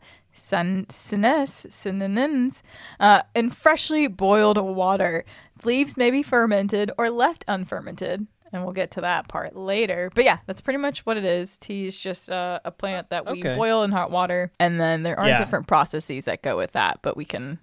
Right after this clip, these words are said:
Speaker 1: we will get into that as we, as we go on to this podcast.
Speaker 2: Knowing that my nickname in high school was Tea Time Tim, I want
Speaker 1: Yeah.
Speaker 2: you to take that definition that you just heard, listener, and I want you to figure out why I'm known as Tea Time Tim.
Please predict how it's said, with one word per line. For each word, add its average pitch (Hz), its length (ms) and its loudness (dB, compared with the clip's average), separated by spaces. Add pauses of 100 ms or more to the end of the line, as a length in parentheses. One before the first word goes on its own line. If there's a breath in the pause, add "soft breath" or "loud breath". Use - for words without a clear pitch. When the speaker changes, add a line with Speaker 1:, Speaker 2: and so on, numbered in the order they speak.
Speaker 1:
we 220 120 -4
will 196 100 2
get 190 220 2
into 160 200 -6
that 123 220 0
as 143 180 -4
we, 147 280 -10
as - 180 -8
we 151 80 -12
go 135 160 -6
on 123 100 -10
to - 60 -12
this 110 100 -14
podcast. - 380 -14 (100)
Speaker 2:
Knowing 151 420 4
that 120 140 0
my 120 120 0
nickname 117 400 -6
in 110 60 -8
high 113 140 -4
school 107 200 -8
was 104 160 -10
Tea 117 160 -4
Time 110 260 -4
Tim, 113 300 0
I 113 80 -4
want - 240 0
Speaker 1:
Yeah. 135 40 -4
Speaker 2:
you 131 60 -2
to - 60 -14
take 156 220 4
that 160 140 6
definition 151 480 2
that - 100 -4
you 143 120 0
just 143 220 4
heard, 139 260 4
listener, 139 320 2
and 135 100 2
I 131 60 2
want 127 200 -2
you 131 60 -2
to 131 80 0
figure 139 240 4
out 131 160 4
why 139 380 8
I'm 131 320 2
known 120 260 0
as 113 200 -4
Tea 110 160 -8
Time 98 240 -10
Tim. - 240 -16